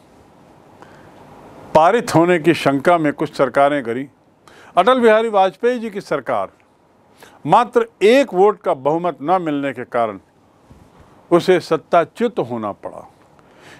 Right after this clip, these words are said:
ये उदाहरण संसद के महत्व को बताता है, संसद की ताकत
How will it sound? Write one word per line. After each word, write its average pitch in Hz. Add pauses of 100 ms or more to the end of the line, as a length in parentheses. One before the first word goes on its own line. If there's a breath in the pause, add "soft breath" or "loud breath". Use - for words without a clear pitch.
(140 loud breath)
ये 139
उदाहरण 165 (560)
संसद 156 (120)
के 190 (200)
महत्व 135
को 147
बताता 120
है, 160
संसद 127
की 127
ताकत 113